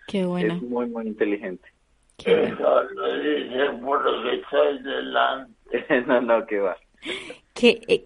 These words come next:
Speaker 1: qué tra-, él te-, tenía un trabajo con anterioridad antes de, de sufrir este accidente?
Speaker 2: Sí,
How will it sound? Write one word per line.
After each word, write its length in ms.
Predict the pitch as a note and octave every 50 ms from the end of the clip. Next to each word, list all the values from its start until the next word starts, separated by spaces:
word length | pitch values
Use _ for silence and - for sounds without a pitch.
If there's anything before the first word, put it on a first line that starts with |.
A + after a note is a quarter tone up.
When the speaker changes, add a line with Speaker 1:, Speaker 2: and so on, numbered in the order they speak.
| -
Speaker 1:
qué 160 | - A#3+ A#3+
tra-, 160 | A#3+ C4+ C4+ -
él 160 | - A3 A3+ A3+
te-, 200 | - B3 A#3+ A3
tenía 280 | A#3 B3 A3 A3+ A#3+ B3
un 80 | A#3+
trabajo 440 | A#3 A#3+ A3+ G#3+ A#3 C4 C4+ - C4+
con 140 | - A3 G3+
anterioridad 680 | G3 F#3+ F#3+ G#3 F#3 F#3+ F#3 F#3 F#3 F#3 G#3+ A#3+ B3
antes 240 | A3 G#3+ G3+ A3 G3+
de, 100 | G#3+ G#3
de 160 | F#3 E3+ F#3
sufrir 380 | F3+ - G3 F#3 - G3+ G#3 G3
este 180 | G3 G3 - G3
accidente? 640 | F#3 - - F#3+ F3 F#3 G#3+ B3+ C4+ C#4 D4 D#4 - _ _ _ _ _ _ _ _ _ _ _ _ _ _ _ _ _ _ _ _ _ _ _ _ _ _ _ _ _ _ _ _ _ _ _ _ _ _
Speaker 2:
Sí, 220 | - B2+ A#2+ G#2+